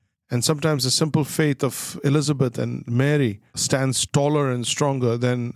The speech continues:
a spiritual giant like the chief priest himself. And, uh, there's something to be learned about these key people, because you can hardly imagine what it must have been like to live in those days,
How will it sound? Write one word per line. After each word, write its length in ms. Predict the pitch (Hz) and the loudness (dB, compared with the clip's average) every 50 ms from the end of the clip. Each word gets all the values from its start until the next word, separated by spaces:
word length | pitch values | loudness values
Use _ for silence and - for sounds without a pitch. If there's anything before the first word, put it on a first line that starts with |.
| - - | -8 -4
a 40 | |
spiritual 360 | - 120 156 156 131 - 147 131 | 0 2 2 2 2 0 0 0
giant 420 | 120 127 123 131 135 135 135 131 | 2 0 0 0 0 -2 -2 0
like 340 | 131 127 120 117 120 _ - | 0 0 0 0 -4 _ -6
the 80 | - | -6
chief 280 | 123 - - 139 123 - | -4 0 0 0 0 0
priest 260 | - 147 131 - - | -2 -2 -2 -2 -2
himself. 380 | - 127 123 - - - - - _ _ _ _ - | -2 -2 -2 -2 -2 -4 -6 -8 _ _ _ _ -6
And, 320 | - - 127 123 123 123 | -2 -2 0 0 0 0
uh, 220 | 123 120 117 117 120 | 0 0 0 0 2
there's 160 | 123 123 120 | 2 2 2
something 340 | - 135 135 127 147 139 123 | 0 -2 -2 0 -2 -2 0
to 80 | 139 | 0
be 140 | 127 123 120 | 0 2 2
learned 400 | 113 120 127 131 127 123 113 - _ _ _ _ _ _ - | 4 4 2 2 0 -2 -6 -10 _ _ _ _ _ _ -6
about 320 | - 120 123 123 117 117 | -2 0 0 0 0 0
these 240 | - 131 127 117 - | 0 0 2 2 0
key 220 | - - - 160 147 | -2 0 0 2 2
people, 420 | - 147 139 127 - 123 120 123 | 2 2 2 2 0 -2 -2 -2
because 460 | 117 139 - 156 143 135 - - - _ _ _ _ _ _ _ - | -2 -2 0 0 0 0 -2 -6 -8 _ _ _ _ _ _ _ 2
you 160 | 180 196 226 | 2 4 4
can 140 | 214 - 139 | 4 2 -2
hardly 540 | 113 - - 104 123 139 143 143 147 143 139 | -2 -2 -4 0 0 0 0 2 2 2 2
imagine 680 | 135 127 127 127 127 131 131 131 135 131 - 139 135 127 | 2 2 2 2 4 4 2 2 2 0 0 0 2 2
what 180 | 120 127 123 | 2 2 2
it 160 | 127 123 123 | 0 -2 -2
must 200 | 127 123 113 - | -2 -2 -2 -2
have 80 | - 123 | -2 -2
been 220 | 123 123 120 117 | 0 2 2 4
like 220 | 117 110 110 104 - _ _ _ _ _ _ _ _ _ - - | 4 2 2 0 -2 _ _ _ _ _ _ _ _ _ -6 0
to 100 | - 143 | 2 2
live 260 | 131 139 143 151 147 143 | 4 4 4 4 2 2
in 260 | 147 135 131 131 123 | 0 0 0 0 0
those 380 | 127 139 156 156 143 131 127 | 2 2 4 2 2 0 -2
days, 560 | 117 123 120 110 104 98 98 - - - - | 0 2 2 2 2 0 -2 -4 -4 -6 -6